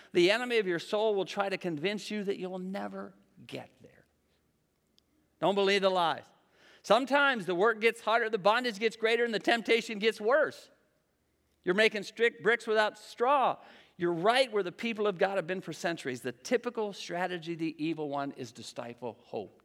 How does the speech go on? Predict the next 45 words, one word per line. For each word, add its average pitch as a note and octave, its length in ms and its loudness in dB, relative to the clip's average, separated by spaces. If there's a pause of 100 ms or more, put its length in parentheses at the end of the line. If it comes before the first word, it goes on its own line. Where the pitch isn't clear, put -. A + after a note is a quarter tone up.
(100)
Don't C#3 380 -6 (500)
buy A2+ 480 -10 (320)
the A#2 180 -16
lie. A2 220 -16 (540)
<laughs> - 480 -20
My, C3+ 260 -4 (720)
one - 120 -12
of - 0 -
my - 140 -10 (160)
favorite A3 320 2
radio D#3+ 400 0
preachers B2 460 -6
is A2+ 80 -12
Paul D3 260 -4
Shepard. A#2 420 -4
He's G2+ 160 -6
on C3+ 140 0
at A2+ 100 -8
seven D3 320 -2
o'clock A#2 400 -8
on G#2 140 -8
Sunday A2+ 320 -6
morning. F#2+ 320 -8
So - 160 -10
you're G#2+ 140 -4
all A#2+ 180 -4
up A#2 180 -2
anyhow. A#2+ 300 -6
You're G#2 180 -8
on A2+ 80 -8
your G#2+ 80 -10
way G#2+ 160 -8
to G2+ 80 -12
the F#2+ 100 -16
service. A2 440 -6 (480)
You - 80 -10
gotta E3 240 2
listen B2+ 320 -4
to G2+ 40 -8
this F#2+ 220 -8
guy. F2 320 -10
He E3 260 -8
is A2 220 -10
just C3+ 640 -8
fiery F3 840 -12